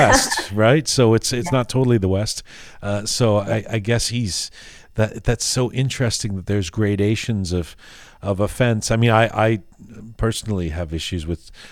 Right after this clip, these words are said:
Speaker 1: Haji Firuz. I don't understand how we're still, uh, letting that happen, but, but, uh, I know people get very defensive about it, so I,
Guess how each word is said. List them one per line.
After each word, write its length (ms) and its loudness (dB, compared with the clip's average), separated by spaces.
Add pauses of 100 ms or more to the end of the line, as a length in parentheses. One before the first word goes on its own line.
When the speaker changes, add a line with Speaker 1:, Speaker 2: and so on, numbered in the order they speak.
Speaker 1:
Haji 280 -2
Firuz. 420 -4
I 60 0
don't 220 0
understand 520 -2
how 360 -2 (420)
we're 160 0
still, 560 -2
uh, 60 -6
letting 320 0
that 320 -2
happen, 520 -6
but, 360 -6
but, 220 0 (220)
uh, 60 -16 (240)
I 60 0
know 100 0
people 240 -4
get 140 -4
very 100 0
defensive 500 0
about 280 -2
it, 80 -8
so 160 -2
I, 100 -2